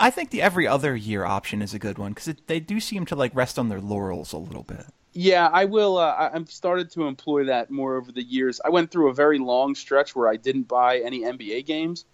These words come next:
Speaker 1: Okay.
Speaker 2: Mainly 'cause the Sixers were terrible, and
Speaker 1: Wow.
Speaker 2: I, I don't really like playing with other teams outside of the hometown squad, really,
Speaker 1: Me
Speaker 2: in any
Speaker 1: neither.
Speaker 2: sport game.
Speaker 1: Me neither.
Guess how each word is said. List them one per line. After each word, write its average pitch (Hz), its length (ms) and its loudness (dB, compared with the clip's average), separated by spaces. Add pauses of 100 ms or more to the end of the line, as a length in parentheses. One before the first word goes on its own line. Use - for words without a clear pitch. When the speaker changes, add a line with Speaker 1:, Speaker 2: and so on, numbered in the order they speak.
(120)
Speaker 1:
Okay. 104 220 -6 (100)
Speaker 2:
Mainly 240 320 4
'cause 156 200 0
the 156 80 -2
Sixers 143 340 -4
were 117 100 -6
terrible, 127 500 4
and 117 160 0
Speaker 1:
Wow. - 80 -4
Speaker 2:
I, 101 280 -2
I 233 40 0
don't 151 220 0
really 123 180 2
like 117 180 0
playing 123 240 0
with 117 100 -6
other 113 160 0
teams 123 440 0
outside 127 320 2
of 113 60 2
the 113 100 0
hometown 123 500 -2
squad, 123 460 4
really, 139 140 4
Speaker 1:
Me 180 60 6
Speaker 2:
in 143 60 2
any 107 100 0
Speaker 1:
neither. 101 120 -2
Speaker 2:
sport 160 340 -4
game. 170 220 2
Speaker 1:
Me 185 160 0
neither. 101 380 -4